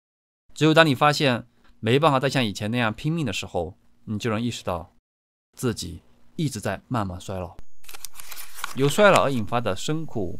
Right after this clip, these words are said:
辛苦、身心苦，都和上面一样略过。朋友们，为什么说病是苦呢？这就不用解释了。现在科技的发展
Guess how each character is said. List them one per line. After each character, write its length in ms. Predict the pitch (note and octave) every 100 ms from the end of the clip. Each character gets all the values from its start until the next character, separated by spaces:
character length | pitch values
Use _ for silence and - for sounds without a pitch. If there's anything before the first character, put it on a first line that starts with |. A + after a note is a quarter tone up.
| -
辛 280 | - - E3+
苦、 300 | - F2+ - _ _
身 260 | - F#3 F3+
心 180 | F3+ F#3
苦， 300 | - - - -
都 120 | - D3
和 100 | B2+
上 180 | F3
面 160 | C#3 G2
一 40 |
样 240 | G2+ G#2+ - _
略 120 | - F#2+
过。 240 | - F2 - - - - - - - - - - - - - - - - - - - - -
朋 140 | - C#3+
友 80 | C3
们， 180 | F#2 - - - - - -
为 120 | B3+
什 140 | F#3+
么 80 | D3
说 160 | C#3+ E3
病 380 | - A3+ B2+ A#2
是 120 | A#2+
苦 220 | - F2+
呢？ 200 | E2 - - - _ - - _ - -
这 100 | B2+
就 100 | B2+
不 80 |
用 180 | C3 B2+
解 160 | A#2+ -
释 140 | -
了。 180 | F#2 - - - _ _
现 160 | - C#3+
在 200 | C3+ B2+
科 160 | -
技 100 | D3
的 80 | B2
发 220 | - C3+
展 220 | C3+ G2